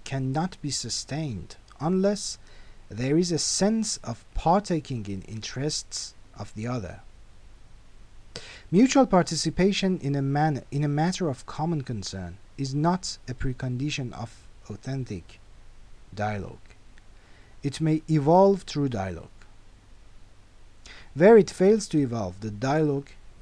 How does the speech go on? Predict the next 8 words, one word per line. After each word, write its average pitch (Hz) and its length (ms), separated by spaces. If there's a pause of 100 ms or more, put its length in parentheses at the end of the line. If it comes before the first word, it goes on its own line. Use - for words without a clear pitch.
(100)
is 113 440 (560)
interrupted." - 680 (2250)
شما 262 220
زمانی 196 800
میای 202 320
دیالوگ 151 580
برقرار 131 540
می‌کنی، 110 580